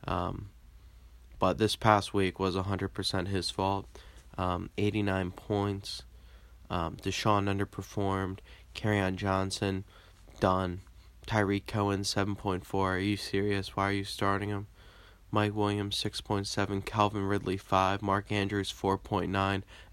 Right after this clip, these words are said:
Edelman, ten. Rams defense, Rams defense and his kicker, Brett Maher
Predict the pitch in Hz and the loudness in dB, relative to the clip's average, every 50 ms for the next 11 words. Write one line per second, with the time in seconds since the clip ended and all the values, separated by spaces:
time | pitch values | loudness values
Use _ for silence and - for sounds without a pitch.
0 | - - 104 107 101 101 98 95 92 101 - - 110 101 98 95 95 101 - - | 0 2 4 4 4 2 2 0 -2 -4 -4 -2 0 0 0 0 -2 -6 -10 -14
1 | - - - - - - - - - - - - - - - - - - - - | -20 -20 -20 -20 -20 -20 -20 -20 -20 -20 -20 -20 -20 -20 -20 -20 -20 -20 -20 -20
2 | - - - - 120 113 110 117 113 110 107 - - 120 113 110 - 107 98 95 | -20 -20 -12 -4 2 4 4 6 4 4 0 0 2 2 2 4 4 2 2 2
3 | 98 - - - - - - - - - - - - - - - - - 123 135 | 0 -4 -8 -14 -18 -20 -20 -20 -20 -20 -20 -20 -20 -20 -20 -10 -2 2 2 2
4 | 127 135 127 - - 120 127 131 - 113 104 104 - 113 101 101 101 - - - | 2 2 0 0 2 2 2 2 2 2 2 2 2 2 2 2 0 -2 -2 -2
5 | 127 117 - - 98 87 98 - - - - - - - - - - - - - | -2 0 0 0 0 0 -2 -6 -12 -20 -20 -20 -20 -20 -20 -20 -20 -8 0 4
6 | 120 113 - - 101 95 98 104 110 131 127 123 123 120 | 4 4 4 4 2 2 2 2 2 2 2 2 0 -4